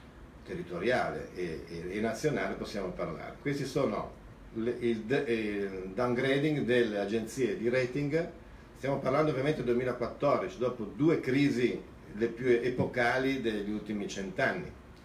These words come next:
però insomma v-, rivederle dà abbastanza il senso che chi misura con tutte le approssimazioni del caso la competitività dell'Italia, qui sto parlando dell'Italia, non è che, eh, decretasse un grande successo.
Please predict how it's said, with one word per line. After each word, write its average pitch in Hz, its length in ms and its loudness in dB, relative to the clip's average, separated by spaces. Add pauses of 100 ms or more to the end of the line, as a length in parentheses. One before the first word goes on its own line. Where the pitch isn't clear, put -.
(300)
però 147 200 2
insomma 98 340 -2
v-, 104 200 -4
rivederle 135 840 4 (720)
dà 113 200 0
abbastanza 107 1300 -2
il 131 200 0
senso 143 640 2
che 117 360 -2
chi 131 160 0
misura 117 440 2
con 92 220 -6
tutte 110 280 -4
le 95 480 0
approssimazioni 104 600 -4
del 101 160 -4
caso 101 380 0
la 90 60 -4
competitività 110 760 -2
dell'Italia, 101 720 -2 (540)
qui 127 100 -6
sto 120 160 -2
parlando 107 280 -2
dell'Italia, 101 580 -2
non 107 160 -4
è 104 100 -4
che, 95 260 -6 (180)
eh, 85 220 -6 (1400)
decretasse 117 720 0
un 98 300 -6
grande 104 280 -2
successo. - 540 -12